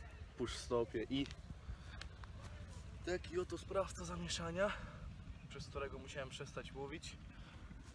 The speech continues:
Ile on może mieć? Z kilo? Nawet nie.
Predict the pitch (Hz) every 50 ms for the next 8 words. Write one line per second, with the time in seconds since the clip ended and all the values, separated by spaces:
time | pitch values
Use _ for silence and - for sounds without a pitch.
0 | - 87 113 104 - - - 117 - - - - - - - - - - - -
1 | - - - 156 175 170 156 143 139 - - - - - - - - - - -
2 | - - - - - - - 95 95 - - - 120 120 120 120